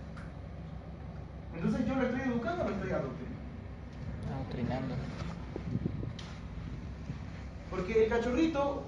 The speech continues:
Speaker 1: va a aprender a hacer sus necesidades en su lugar, a darme la pata y a comer en horario, pero ciertamente no va a tener una idea de poner una escuela y enseñarle a ocho cachorritos y cobrar de ellos.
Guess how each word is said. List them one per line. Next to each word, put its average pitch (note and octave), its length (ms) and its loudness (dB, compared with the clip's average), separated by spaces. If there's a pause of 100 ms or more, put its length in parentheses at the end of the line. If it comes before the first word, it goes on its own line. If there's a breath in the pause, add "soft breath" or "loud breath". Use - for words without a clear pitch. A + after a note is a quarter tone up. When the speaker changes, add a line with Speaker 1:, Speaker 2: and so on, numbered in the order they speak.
(160)
Speaker 1:
va C4 80 12
a C4 140 12
aprender A#3 280 10
a A#3 40 8
hacer A#3+ 180 6
sus A3+ 140 2
necesidades G#3+ 420 6
en G3+ 60 4
su G3 120 2
lugar, A3+ 680 10
a F3+ 80 10
darme G#3+ 240 10
la F#3 160 10
pata A3 420 12
y F#3 40 8
a F3+ 100 8
comer A#3+ 260 6
en A3+ 120 10
horario, G#3 460 12 (180)
pero G#3+ 140 4
ciertamente A3+ 680 8
no A3+ 120 8
va B3+ 140 10
a - 20 6
tener G#3+ 220 8
una G3+ 160 8
idea D#3+ 460 6 (300)
de F3+ 160 4
poner G#3+ 240 6
una C4+ 160 10
escuela A#3 360 8
y G3 40 4
enseñarle F#3+ 340 4
a - 20 6
ocho G#3+ 140 6
cachorritos F#3+ 560 2
y - 20 2
cobrar D#3 300 0
de - 80 0
ellos. - 180 -4